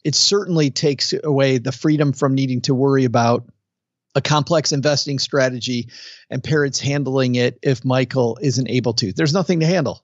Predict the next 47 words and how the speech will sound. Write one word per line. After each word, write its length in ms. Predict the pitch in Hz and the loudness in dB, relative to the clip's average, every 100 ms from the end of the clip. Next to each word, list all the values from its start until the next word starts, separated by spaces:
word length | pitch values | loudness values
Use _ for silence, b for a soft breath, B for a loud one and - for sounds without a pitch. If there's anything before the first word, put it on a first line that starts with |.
| - | -8
They 180 | 127 139 | -2 0
will 140 | 147 | 0
continue 420 | 147 139 151 139 | 0 0 0 0
to 80 | 131 | 0
get 180 | 135 139 | -2 -2
a 60 | 135 | -4
stream 280 | - 139 | -2 -2
of 100 | 131 | 0
income. 360 | 143 131 120 101 b b b b | 0 0 -4 -6 b b b b
And 100 | - | -2
by 100 | 214 | 2
the 80 | 190 | 2
way, 100 | 165 | 2
the 140 | 135 139 | 0 0
other 140 | 147 | 2
neat 220 | 165 170 | 0 0
thing, 300 | 165 175 233 - _ _ _ _ _ _ _ - | 0 0 -2 -8 _ _ _ _ _ _ _ -6
if 140 | 139 156 | -4 0
they 140 | 147 | -2
have 120 | 135 | -2
healthcare 460 | 147 143 - 151 147 | -2 -4 0 0 0
issues 380 | 139 156 160 - | 0 0 0 -2
in 160 | 156 | -2
the 80 | 151 | -2
future 280 | 165 160 180 | -2 -2 0
and 100 | 147 | 0
they 40 | |
end 80 | 143 | 0
up 80 | 143 | 0
needing 420 | 151 143 135 127 - | -2 -2 -2 -4 -2
long-term 480 | 139 139 139 156 139 | -2 0 0 0 0
care 440 | - 120 135 220 B B B B _ | -2 0 0 -2 B B B B _
or 460 | - 131 127 131 - | -2 0 2 0 -2
needing 240 | 143 143 135 | -2 0 0
somebody 400 | 151 139 131 123 | 0 0 0 0
to 260 | - 131 | 0 0
provide 480 | - 135 123 127 143 | 0 -2 2 0 0
for 100 | 151 | 0
them, 300 | 151 165 175 - | 2 2 -2 -2
they 120 | 139 | -2
still 200 | - 185 | 0 0
have 200 | 151 135 | 0 0
the 100 | 135 | -2
same 320 | - 143 135 | 0 0 0
stream 320 | - 156 139 | -2 0 -2
of 100 | 127 | -2
income. 420 | 123 117 110 98 | -2 -4 -6 -8